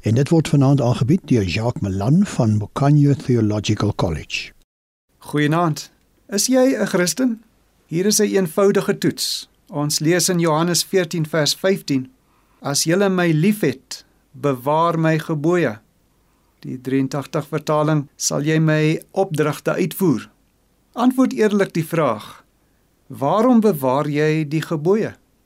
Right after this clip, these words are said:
Speaker 2: Waarom is jy gehoorsaam aan die opdragtes in die Bybel? Is dit om iets te verdien? Miskien eer of belonings?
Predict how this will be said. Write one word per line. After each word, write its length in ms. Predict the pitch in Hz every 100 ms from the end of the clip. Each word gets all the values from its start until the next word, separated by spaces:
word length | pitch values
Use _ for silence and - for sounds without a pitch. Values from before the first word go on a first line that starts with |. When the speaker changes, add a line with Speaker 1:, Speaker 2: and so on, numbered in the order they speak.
| _ _
Speaker 2:
Waarom 360 | 135 170 277 240
is 100 | 240
jy 100 | 247
gehoorsaam 800 | 214 190 180 185 208 190 175 165
aan 160 | - 165
die 120 | 165 -
opdragtes 1000 | 202 196 165 170 147 - 123 - - -
in 100 | 143
die 100 | 147
Bybel? 400 | 139 208 151 110 _ _ _ _ _ _ _
Is 180 | 165 160
dit 140 | 196
om 160 | 190 196
iets 200 | 208 -
te 120 | 208
verdien? 640 | 202 160 107 127 214 208 _ _ -
Miskien 680 | 151 156 - 185 175 170 -
eer 460 | 190 196 214 220 _
of 220 | - 139 -
belonings? 760 | 151 139 165 190 220 - -